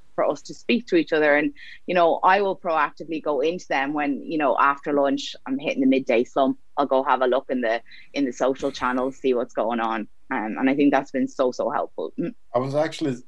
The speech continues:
Speaker 2: thinking about that the, the other day that, I, I mean, there's a lot of pressure psychologically to, with this, uh, pandemic, but it's also kind of nice to, 'cause everyone is sort of bored and sort of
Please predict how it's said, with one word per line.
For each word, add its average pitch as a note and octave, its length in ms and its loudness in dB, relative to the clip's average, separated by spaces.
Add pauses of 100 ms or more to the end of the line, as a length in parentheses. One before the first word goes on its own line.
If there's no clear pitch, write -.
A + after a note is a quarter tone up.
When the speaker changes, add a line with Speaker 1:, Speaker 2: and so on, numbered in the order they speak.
(280)
Speaker 2:
thinking D#3 320 -2
about A#2+ 240 4
that G#2 200 -2
the, G#2+ 220 -10 (140)
the A2 120 -4
other A2 260 -2
day A2 260 -4
that, G2+ 320 -2 (1040)
I, C3 60 -4 (100)
I C#3 40 -2
mean, C3 380 0
there's C#3 300 2
a D3 40 0
lot F3 160 6
of - 80 -8
pressure A#2+ 460 0
psychologically G#2+ 1000 -4
to, G2 260 -12
with G2+ 160 -10
this, - 340 -4
uh, G2 120 -2
pandemic, G#2 720 -4
but - 140 -6 (160)
it's A2+ 160 -8
also D#3 440 0 (220)
kind B2 160 -2
of A2+ 60 -2
nice C3 580 -2
to, A2+ 260 -4 (760)
'cause - 160 -2
everyone D3+ 360 4
is A2+ 140 0
sort A#2+ 140 -2
of G2+ 240 -4
bored A#2 420 2
and G#2 220 -6
sort - 320 -10
of G2 120 -8